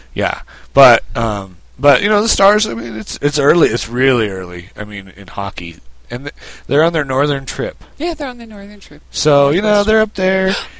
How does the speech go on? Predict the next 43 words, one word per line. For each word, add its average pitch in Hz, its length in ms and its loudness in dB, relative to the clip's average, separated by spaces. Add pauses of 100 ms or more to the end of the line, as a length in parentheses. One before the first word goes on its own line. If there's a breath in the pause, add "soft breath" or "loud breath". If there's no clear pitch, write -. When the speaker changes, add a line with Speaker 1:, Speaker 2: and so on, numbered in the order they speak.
(120)
Speaker 1:
It's - 200 -6
kinda - 240 6
nice 175 140 8
Speaker 2:
They 285 60 2
Speaker 1:
to 170 80 4
Speaker 2:
play - 120 8
Speaker 1:
hit - 60 -2
the - 60 -2
Speaker 2:
tonight. 165 120 0
Speaker 1:
north. 180 300 -6 (140)
Oh. 254 300 2 (380)
Speaker 2:
Eight 208 100 -2
o'clock. - 360 -4 (240)
Speaker 1:
Cool. 277 240 -12 (180)
Kinda 151 220 0
nice 139 200 0
to 127 100 -6
hit 127 140 -6
the 113 80 -12
north 110 300 -12
early. 95 380 -12 (840 loud breath)
Speaker 2:
Yeah, 262 400 0
Speaker 1:
I 165 100 -4
Speaker 2:
it - 100 2
Speaker 1:
think. 120 200 -2
Speaker 2:
is. - 280 -8
Speaker 1:
Well, 117 200 0
it's 101 100 -4
still 113 320 -2
decent. 101 500 -8
Although, 165 320 4
it, 151 80 0 (500 loud breath)
I - 60 -2
mean, 135 160 0
I 131 80 6
was 127 120 2
told 123 200 -2
that 110 140 -2
it - 20 -8
already 101 380 -4
snowed 98 340 -8
up 85 160 -10
there 87 320 -12